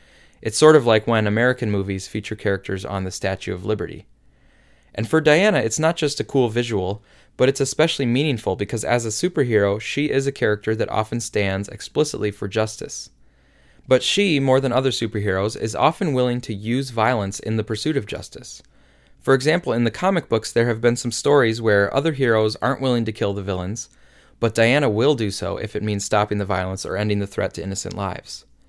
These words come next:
And perhaps this is why she is standing on the side of the statue with the sword, not on the side with the scales.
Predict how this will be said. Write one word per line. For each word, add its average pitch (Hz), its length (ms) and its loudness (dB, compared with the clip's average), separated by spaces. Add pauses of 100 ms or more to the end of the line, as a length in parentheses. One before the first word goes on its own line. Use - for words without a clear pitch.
(360)
And 135 160 -2
perhaps 151 420 4
this 170 200 -2
is 147 140 0
why 123 180 6
she 120 160 -2
is 110 120 0
standing 120 380 2
on 110 120 0
the 107 60 -2
side 113 240 0
of 107 60 -4
the 107 60 -4
statue 107 460 -2
with 101 180 -2
the 95 80 -10
sword, 101 600 0 (380)
not 117 260 4
on 110 160 -2
the 101 60 -4
side 101 300 0
with 101 160 -4
the 107 80 -12
scales. - 640 -6